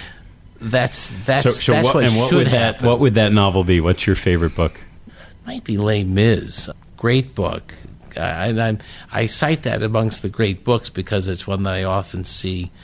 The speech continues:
Speaker 1: on re-, replay of the, of, of the Broadway interpretation of it. It's a powerful movie and a great book.
Speaker 2: If you started your career over today, money was no object, and you couldn't be an investor,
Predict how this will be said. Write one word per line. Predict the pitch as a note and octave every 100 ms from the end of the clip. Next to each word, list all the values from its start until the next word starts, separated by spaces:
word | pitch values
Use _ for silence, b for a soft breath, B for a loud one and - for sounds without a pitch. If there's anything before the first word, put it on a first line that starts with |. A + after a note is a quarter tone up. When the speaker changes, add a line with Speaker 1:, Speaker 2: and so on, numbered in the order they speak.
| B B -
Speaker 1:
on | G2+ F#2+
re-, | G#2 G#2 -
replay | F#2 B2 B2 - G#2+ G2
of | F2
the, | F#2 D#2+ -
of, | F2+ - -
of | E2+
the | F2
Broadway | E2+ F2+ E2+ F#2 E2+ E2+
interpretation | F2+ G2+ A2 F#2 F2 F2 F2+ - E2
of |
it. |
It's | F2
a | -
powerful | G#2 F#2 F2
movie | F2 E2 E2+ F#2 B B B -
and | E2 E2+
a |
great | D#2+ F2+ F2 - -
book. | D#2 - - - - _ _ _ _
Speaker 2:
If | C#3+ E3
you | F#3+ C#4 D4+ C#4+ - _ _ _ - -
started | - C3 C#3 C#3
your | C3+
career | - - G#2 G2+
over | G2+ G#2
today, | G#2 F2+ D2+ - - -
money | F2 F#2+ G#2+ B2
was | A2+ G#2
no | G2 G#2+ B2
object, | F2 D#2+ E2+ - - - _
and | G#2 G2+
you | G2+
couldn't | - - F#3+ F#3 -
be | C#3
an | B2+
investor, | G#2 E2 - -